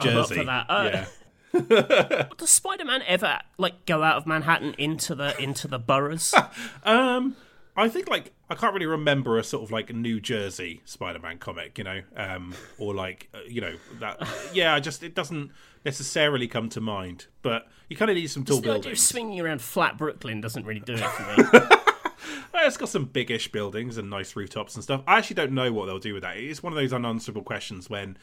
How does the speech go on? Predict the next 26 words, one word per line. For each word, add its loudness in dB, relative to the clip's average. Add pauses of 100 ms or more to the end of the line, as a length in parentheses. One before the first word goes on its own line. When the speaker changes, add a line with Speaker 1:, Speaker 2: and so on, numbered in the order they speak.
Speaker 1:
Yeah. -12
Speaker 2:
you -8
have -2
a -8
big -4
franchise, -4
but -10
the -2
environment -2
is -14
kind -8
of, -12
like, -8
part -4
of -8
the -4
I -2
P. -6
Like, -2
that's, -6 (280)
that 2
is -8
tough -4
to -10
overcome. -12 (340)
Um, -8